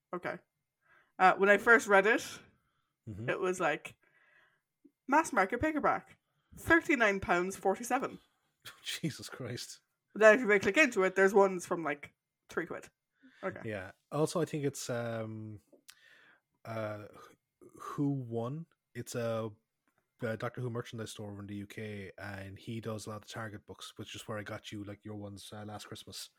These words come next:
Speaker 1: Yeah, I like the,
Speaker 2: So
Speaker 1: the Who shop in, in London. I think that's probably the same people. Um, I
Speaker 2: Yeah.
Speaker 1: got lots of stuff. They have loads of,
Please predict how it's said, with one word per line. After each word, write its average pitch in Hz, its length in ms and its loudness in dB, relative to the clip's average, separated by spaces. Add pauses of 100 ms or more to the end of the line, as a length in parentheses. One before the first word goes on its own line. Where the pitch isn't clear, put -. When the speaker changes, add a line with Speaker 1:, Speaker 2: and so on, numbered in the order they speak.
(320)
Speaker 1:
Yeah, 262 140 10
I 240 80 12
like 233 160 12
the, 208 400 12
Speaker 2:
So 202 140 6
Speaker 1:
the - 40 4
Who 220 160 4
shop 190 300 2
in, 175 80 -2 (160)
in 190 100 -4
London. 175 300 -4
I 170 60 -2
think 196 120 -4
that's 165 260 -4
probably 180 200 0
the 165 80 -4
same 170 180 -2
people. 180 340 -4 (280)
Um, 165 280 0
I 185 100 2
Speaker 2:
Yeah. - 40 2
Speaker 1:
got 160 140 2
lots 165 180 -2
of 190 60 -12
stuff. 170 160 -8 (120)
They 190 140 4
have 175 180 0
loads 190 720 4
of, 170 160 -6